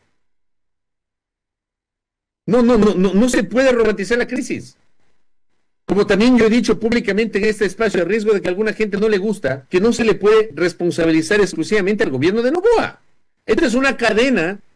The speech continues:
de omisiones que ya las vamos a revisar, porque recibí un insumo en estos días interesantísimo sobre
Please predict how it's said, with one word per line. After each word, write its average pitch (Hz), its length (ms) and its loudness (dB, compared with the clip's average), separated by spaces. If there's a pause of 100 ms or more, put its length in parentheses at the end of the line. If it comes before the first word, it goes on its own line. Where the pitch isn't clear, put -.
(320)
de - 140 0
omisiones 208 480 2
que 185 100 0
ya 214 100 4
las 220 140 2
vamos 233 260 0
a 202 60 0
revisar, 190 640 -2 (640)
porque 175 260 0
recibí 185 320 -2
un 262 60 2
insumo 247 380 0
en 233 100 2
estos 202 260 0
días 240 200 0
interesantísimo 175 1040 -4 (720)
sobre 185 580 2